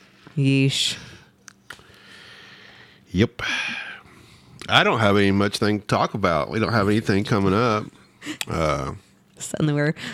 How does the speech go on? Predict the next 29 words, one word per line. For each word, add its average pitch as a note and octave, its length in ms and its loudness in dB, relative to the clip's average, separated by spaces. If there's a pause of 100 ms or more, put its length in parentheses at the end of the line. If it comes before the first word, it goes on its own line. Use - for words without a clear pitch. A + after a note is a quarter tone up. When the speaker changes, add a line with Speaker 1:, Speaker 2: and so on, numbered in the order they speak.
(160)
Speaker 1:
all D#3 260 4
in D#3 120 0
on C#3+ 120 -2
the C#3+ 80 -4
Kansas D#3+ 500 -2
English C#3 380 0
there. D3+ 240 -2 (180)
Speaker 2:
uh, F2 540 0 (1800)
no, F#2+ 400 2 (140)
we B2 180 2
had, G#2 380 2
what A#2+ 160 0
they A2 100 2
say A2 240 0
ours A2+ 260 2
was? A2+ 480 0
Speaker 1:
Kansas C3+ 440 -2
English. C#3+ 380 -4 (500)
Speaker 2:
They, A2 340 4
uh, F#2+ 240 2
watched A2+ 320 0
the, F#2 160 0
how G#2 160 4
the F2+ 100 -2
states G2+ 360 0
got G#2 220 0
their F#2 120 -2
s-, - 320 -2
their D#2 340 0